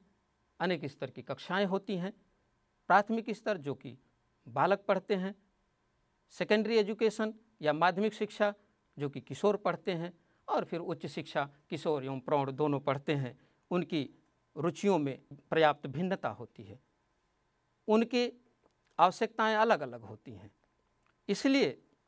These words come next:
मनोविज्ञान का ध्यान रखते हुए छात्रों की रुचियों के अनुसार पाठ्यक्रम का निर्माण करते हैं। आधुनिक एवं नए उदाहरणों का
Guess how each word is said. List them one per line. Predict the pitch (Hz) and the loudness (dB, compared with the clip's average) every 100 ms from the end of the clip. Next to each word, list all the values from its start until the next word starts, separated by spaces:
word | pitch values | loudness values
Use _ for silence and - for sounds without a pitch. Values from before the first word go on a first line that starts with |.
| - _ - | -20 _ -4
मनोविज्ञान | 170 202 208 214 240 | 2 2 2 2 0
का | 240 208 | 2 2
ध्यान | 160 170 160 | 2 -2 -2
रखते | 147 151 - | -4 -4 0
हुए | 254 175 127 - _ _ _ _ _ _ _ _ _ _ | 0 0 -4 -8 _ _ _ _ _ _ _ _ _ _
छात्रों | - 175 175 220 | 2 4 4 0
की | 220 175 135 - _ _ _ | 0 -4 -6 -10 _ _ _
रुचियों | 147 190 - 269 | -2 -2 4 2
के | 269 190 | 4 2
अनुसार | 165 143 151 127 _ _ _ _ _ | 0 0 0 0 _ _ _ _ _
पाठ्यक्रम | 165 185 - 190 | 2 2 -2 -4
का | 151 139 | -4 -2
निर्माण | 139 151 151 131 - _ _ _ _ _ _ _ - | -2 0 0 0 -6 _ _ _ _ _ _ _ -4
करते | 143 143 208 | -4 2 2
हैं। | 196 220 - _ _ _ _ _ _ _ _ _ 175 | 2 -2 -8 _ _ _ _ _ _ _ _ _ 6
आधुनिक | 214 269 285 | 6 6 -2
एवं | 277 | -4
नए | 233 247 | -2 0
उदाहरणों | 254 240 190 180 208 202 | 0 0 0 2 2 0
का | 160 | -2